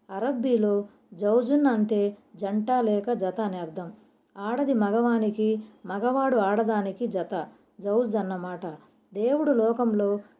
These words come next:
తొలి స్త్రీ హవ్వాను సృజించేటప్పుడు ఆదిమానవుడైన ఆదం ఎడమవైపు ప్రక్కటెముక నుంచే ఆమెను సృష్టించాడు. ఆ తరువాత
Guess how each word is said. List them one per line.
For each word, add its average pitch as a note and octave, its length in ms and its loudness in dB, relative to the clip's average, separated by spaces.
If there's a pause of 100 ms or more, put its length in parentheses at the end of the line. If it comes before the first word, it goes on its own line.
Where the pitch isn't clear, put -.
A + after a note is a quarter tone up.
(120)
తొలి A3+ 200 -2
స్త్రీ B3 360 0
హవ్వాను G#3 680 0 (300)
సృజించేటప్పుడు G#3+ 1000 0 (280)
ఆదిమానవుడైన G#3 1040 0 (160)
ఆదం A#3 440 0 (300)
ఎడమవైపు A#3+ 540 0
ప్రక్కటెముక A#3 600 -2
నుంచే G3 520 -2 (260)
ఆమెను G3+ 340 -2
సృష్టించాడు. F#3+ 800 -6 (800)
ఆ A3 140 -8
తరువాత A#3 540 2